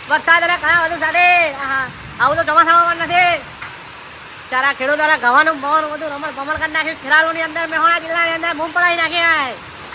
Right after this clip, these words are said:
એટલો વરસાદ પડે છે, વીજળીના કડાકડા સાથે. તમે જોઈ શકો છો ભાઈ, અમારા Activa ને Activa બધું પલળી ગયું. રોડની અંદર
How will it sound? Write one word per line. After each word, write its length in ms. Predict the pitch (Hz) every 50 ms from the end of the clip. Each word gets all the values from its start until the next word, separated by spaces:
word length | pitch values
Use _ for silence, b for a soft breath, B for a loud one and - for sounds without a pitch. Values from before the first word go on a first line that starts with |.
| - - - - - - - - - - - - - - - -
એટલો 260 | - - 349 392 370
વરસાદ 300 | 302 262 233 - 294 311 -
પડે 140 | 302 311 311
છે, 140 | 320 320 302
વીજળીના 320 | 294 294 311 311 320 311
કડાકડા 400 | 302 294 302 320 330 330 330 320
સાથે. 460 | 277 320 320 330 339 339 330 311 277 - - - - - - - - - - - - - - -
તમે 160 | 254 285 302
જોઈ 180 | 277 294 320 302
શકો 180 | 320 302 320
છો 180 | 330 330 330 330
ભાઈ, 480 | 320 330 330 339 339 339 339 339 330 330
અમારા 300 | 311 311 311 311 302 311
Activa 320 | 302 - 320 311 320 320
ને 120 | 311 311 311
Activa 280 | - 311 330 330 320
બધું 160 | 311 311 330
પલળી 240 | 311 311 311 330 330
ગયું. 400 | 320 330 330 330 330 330 311 - - - - - -
રોડની 300 | 226 254 285 294 302 330
અંદર 180 | 330 330 330